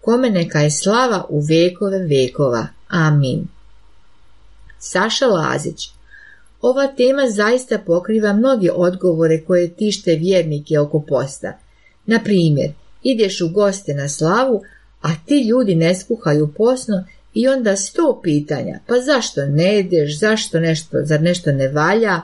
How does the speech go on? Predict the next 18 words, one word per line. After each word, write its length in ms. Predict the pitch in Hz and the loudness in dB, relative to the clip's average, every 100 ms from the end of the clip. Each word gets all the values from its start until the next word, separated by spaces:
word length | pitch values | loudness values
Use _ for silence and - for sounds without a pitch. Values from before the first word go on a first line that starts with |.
| - _ - | -10 _ -4
a 220 | 190 - | -2 0
uz 140 | 226 208 | 0 -2
sve 320 | - 302 294 | 0 0 0
to 160 | 262 214 | 0 0
ti 200 | - 202 | -2 -6
hoćeš 640 | 185 202 220 180 165 - - | 0 0 0 -2 -4 -8 -6
prešutit 680 | 196 202 - 226 233 220 156 | -2 -2 2 0 2 -2 -2
o 60 | 147 - | -4 0
postu 480 | 262 262 - 165 - - - | 0 0 -2 -4 -4 -14 -2
jer 180 | 202 | 0
želiš 480 | 190 196 208 226 190 | 0 2 2 2 0
da 320 | 180 170 160 - | 0 0 -2 0
je 160 | 180 | -2
to 140 | 175 185 | 0 -2
tvoja 300 | 180 185 180 | 0 0 2
lična 380 | 208 190 165 156 | 0 0 0 0
stvar 400 | - 185 160 - | -2 0 0 0
unutarnja, 680 | 185 156 147 147 - 120 | 2 2 2 -4 -4 -6